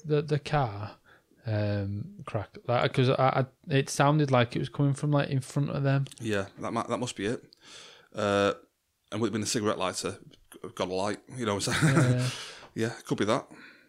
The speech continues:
Speaker 2: I, I never
Speaker 1: Maybe
Speaker 2: thought of
Speaker 1: trying
Speaker 2: that.
Speaker 1: to pull something through or something.
Speaker 2: Yeah, something like that, maybe.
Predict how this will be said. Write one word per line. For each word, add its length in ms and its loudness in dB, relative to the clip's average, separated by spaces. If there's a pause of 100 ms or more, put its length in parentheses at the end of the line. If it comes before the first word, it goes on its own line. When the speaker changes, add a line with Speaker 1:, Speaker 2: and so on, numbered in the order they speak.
(160)
Speaker 2:
I, 60 0
I 120 2
never 220 0
Speaker 1:
Maybe 80 2
Speaker 2:
thought 160 4
of 60 -4
Speaker 1:
trying 120 4
Speaker 2:
that. 140 0
Speaker 1:
to 40 -14
pull 140 2
something 480 -4
through 400 0
or 80 0
something. 340 -4
Speaker 2:
Yeah, 140 2
something 320 -6
like 140 -4
that, 120 -4
maybe. 480 -2